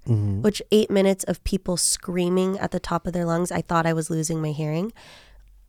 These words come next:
Speaker 2: Not only my life, my hearing too.
Speaker 1: <laughs>
Speaker 2: So, um, I, I mean, I can't imagine standing on stage and having eighty thousand people scream for eight minutes nonstop.
Speaker 1: So my point is on this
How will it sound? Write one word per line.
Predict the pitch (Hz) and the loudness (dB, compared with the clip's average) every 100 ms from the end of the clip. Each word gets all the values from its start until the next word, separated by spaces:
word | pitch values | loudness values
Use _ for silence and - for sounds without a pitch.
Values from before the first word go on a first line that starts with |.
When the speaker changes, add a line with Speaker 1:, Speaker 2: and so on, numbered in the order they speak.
| - | -8
Speaker 2:
Not | - 233 254 | 4 6 8
only | 277 277 | 6 6
my | 247 | 8
life, | 226 202 190 185 - | 8 8 6 2 4
my | 180 175 | 4 6
hearing | - 190 175 175 | 6 4 6 2
too. | - - 156 170 - - | 0 0 0 2 0 6
Speaker 1:
<laughs> | 240 - 254 | 4 8 6
Speaker 2:
So, | - 240 226 214 | 10 10 10 8
um, | 226 233 208 202 - | 8 8 6 2 4
I, | 202 202 208 208 196 - - - - | 6 8 8 6 4 -2 -20 -20 6
I | 226 | 8
mean, | 233 214 | 8 8
I | |
can't | 220 - 240 | 6 4 4
imagine | 233 208 208 202 | 6 6 4 2
standing | - - 196 190 | -2 2 2 4
on | 190 | 2
stage | 185 - 185 180 | 0 0 0 2
and | 180 | 0
having | 175 170 170 - | 2 2 0 -2
eighty | 180 175 175 | 0 0 0
thousand | 180 170 170 165 | 0 0 0 -2
people | - 165 175 160 | -2 -2 0 -2
scream | - - - 180 160 165 170 - | 0 -2 -2 0 0 -2 -8 -6
for | 185 - | -6 -2
eight | 175 175 | -2 0
minutes | 175 165 165 - | -2 -2 -4 -6
nonstop. | 165 156 - 170 170 - | -6 -6 -8 -10 -10 -14
Speaker 1:
So | - 147 | -4 0
my | 127 | 2
point | 120 190 185 | 4 4 4
is | 123 | 4
on | 139 | 4
this | 120 - - | 4 0 -8